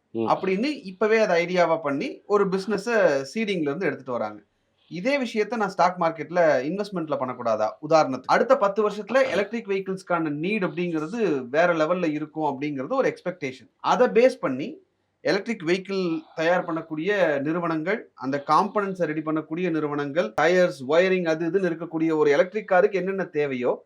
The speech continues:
Speaker 2: அந்த மாதிரியான நிறுவனங்களை பார்த்து நான்
Speaker 1: இதான்
Speaker 2: முதலீடு
Speaker 1: இதோட
Speaker 2: பண்ணலாமா?
Speaker 1: கிளாசிக் மிஸ்டேக் இது. அமெரிக்கால நூத்தி ஐம்பது கார் கம்பெனி, அந்த குதிரையிலேருந்து காருக்கு மாற்றச்ச
Speaker 2: ம்.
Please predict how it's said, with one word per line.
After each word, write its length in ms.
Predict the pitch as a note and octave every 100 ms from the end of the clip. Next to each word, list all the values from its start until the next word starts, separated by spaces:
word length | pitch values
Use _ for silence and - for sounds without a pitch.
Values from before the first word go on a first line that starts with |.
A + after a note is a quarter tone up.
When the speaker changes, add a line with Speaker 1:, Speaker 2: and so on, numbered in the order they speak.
| _
Speaker 2:
அந்த 280 | D3+ G3 A3
மாதிரியான 400 | A3+ A3+ A#3+ A#3
நிறுவனங்களை 540 | G#3+ G#3 G#3 F#3+ F3+
பார்த்து 320 | E3 E3 F#3+
நான் 140 | G3 F3
Speaker 1:
இதான் 100 | B2
Speaker 2:
முதலீடு 360 | B2 A#2+ A2
Speaker 1:
இதோட 20 |
Speaker 2:
பண்ணலாமா? 100 | A2+
Speaker 1:
கிளாசிக் 580 | C3+ C3+ A#2 B2+ C3+ B2+ -
மிஸ்டேக் 840 | G2 E2+ G2 F#2+ - G#2 - -
இது. 140 | - _ _ _ -
அமெரிக்கால 580 | G#2+ C#3 C#3+ A#2+ A#2 B2
நூத்தி 400 | A#2+ C3 C3+ C3+
ஐம்பது 300 | A2+ G#2+ G2
கார் 280 | G#2+ A2+ A2+
கம்பெனி, 560 | A2+ G2+ G2 E2+ D#2+ D#2+
அந்த 220 | F#2 G2 - A#2
குதிரையிலேருந்து 580 | B2 C3+ A#2+ B2 B2+
காருக்கு 600 | - G#2+ A#2 A2+ - G2+ G2
மாற்றச்ச 640 | E2+ F#2+ - G2+ E2+ D2
Speaker 2:
ம். 140 | C#3